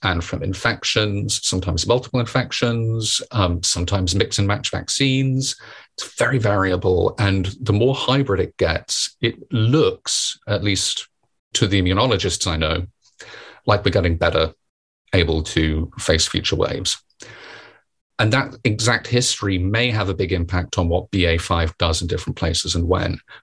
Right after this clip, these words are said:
But it's very important for places like China, because China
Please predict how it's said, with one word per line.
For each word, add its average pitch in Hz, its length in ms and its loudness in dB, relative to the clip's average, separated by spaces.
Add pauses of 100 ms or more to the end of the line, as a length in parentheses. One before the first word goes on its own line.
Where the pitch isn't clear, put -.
But 107 100 4
it's - 140 -2
very 117 500 2
important 92 420 -2
for 85 80 -2
places 82 340 -2
like 85 140 -2
China, 82 360 -2 (680)
because 98 260 0
China 113 560 2